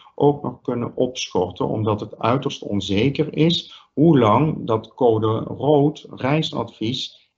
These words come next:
er zal liggen. Dus in dat geval kunnen ze de betalingsverplichting nog opschorten. Ik wil nog even, eh, ingaan op, ehm,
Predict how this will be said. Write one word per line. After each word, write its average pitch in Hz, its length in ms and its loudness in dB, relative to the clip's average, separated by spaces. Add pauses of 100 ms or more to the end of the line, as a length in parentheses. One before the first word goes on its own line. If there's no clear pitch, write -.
er 113 200 -2
zal 92 260 -2
liggen. - 480 -2 (280)
Dus - 100 -20
in - 80 -18
dat 87 200 -4
geval 110 400 0
kunnen 110 260 0
ze 101 100 -6
de 98 100 -2
betalingsverplichting 90 1040 -4
nog - 120 -8 (160)
opschorten. - 640 -4 (420)
Ik - 180 -2
wil 131 160 4
nog 113 280 2
even, 143 600 2
eh, 107 300 0
ingaan 113 680 2
op, 104 320 -2
ehm, 87 360 0